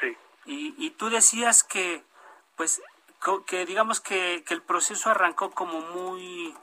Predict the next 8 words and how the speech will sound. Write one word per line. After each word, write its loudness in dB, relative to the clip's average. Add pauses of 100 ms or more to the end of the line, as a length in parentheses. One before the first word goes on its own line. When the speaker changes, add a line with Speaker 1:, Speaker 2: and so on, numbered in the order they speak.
(260)
Speaker 1:
Así 6
es. 10
Speaker 2:
muy -2
suave, 8
quizás 2
por 2
el -4
tema 4